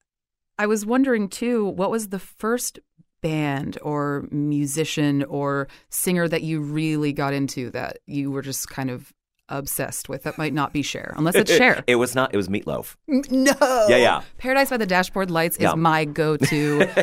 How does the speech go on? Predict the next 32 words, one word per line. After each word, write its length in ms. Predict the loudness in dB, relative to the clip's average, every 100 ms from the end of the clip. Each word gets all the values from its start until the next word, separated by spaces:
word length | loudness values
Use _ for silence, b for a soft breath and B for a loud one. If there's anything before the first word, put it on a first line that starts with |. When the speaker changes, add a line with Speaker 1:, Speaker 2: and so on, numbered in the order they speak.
| -2
Speaker 2:
<laughs> 240 | -12 -4
Speaker 1:
uh, 140 | 0 0
karaoke 580 | 0 0 0 -2 -4
song. 280 | -4 -2 -2
We'll 80 | 0
get 160 | 0 0
into 140 | -2
karaoke 540 | -2 -4 -4 -6 -8 -6
stuff 280 | -4 -4
a 20 | -2
little 160 | -2
bit 120 | -2
later 320 | -2 0 0 -2
as 120 | -6
I 60 |
throw 160 | -6 -6
my 100 | -4
pen. 260 | -4 -4 -4 B B -2
Uh, 60 |
we'll 60 | 0
get 100 | 2
into 140 | 0
that 120 | 2 2
a 60 |
little 160 | 2 0
bit 140 | 0
later, 200 | -2 -4
but 100 | -4
that, 140 | -8 -6
yeah, 140 | -8
that's 240 | -8 -10
my 160 | -10 -10